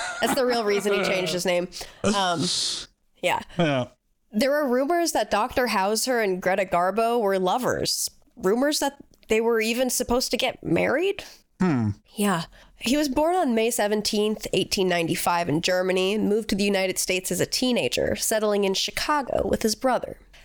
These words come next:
Speaker 1: Hauser's interest in nutrition was sparked by his own health crisis. Um, he was diagnosed with tuberculosis of the hip.
Speaker 2: What? The hip?
Speaker 1: Yeah, what?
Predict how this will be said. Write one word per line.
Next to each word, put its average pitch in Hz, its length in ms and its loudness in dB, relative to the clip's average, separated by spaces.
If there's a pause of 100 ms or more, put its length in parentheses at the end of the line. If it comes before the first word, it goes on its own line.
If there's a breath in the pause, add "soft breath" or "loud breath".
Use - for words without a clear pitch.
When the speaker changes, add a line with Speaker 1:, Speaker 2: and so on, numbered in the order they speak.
Speaker 1:
Hauser's 277 400 2
interest 240 380 0
in 220 80 2
nutrition 208 440 0
was 190 120 0
sparked 196 380 -2
by 185 120 2
his 180 140 0
own 180 160 2
health 185 280 0
crisis. 190 680 -2
Um, 185 380 0 (240)
he 233 140 2
was 220 120 0
diagnosed 208 540 0
with 190 120 -4
tuberculosis 190 800 0
of 175 120 -2
the - 60 -4
hip. - 380 -4 (1040 soft breath)
Speaker 2:
What? 147 320 0 (540)
The 113 100 2
hip? 185 260 0 (600)
Speaker 1:
Yeah, 202 340 2
what? 190 340 2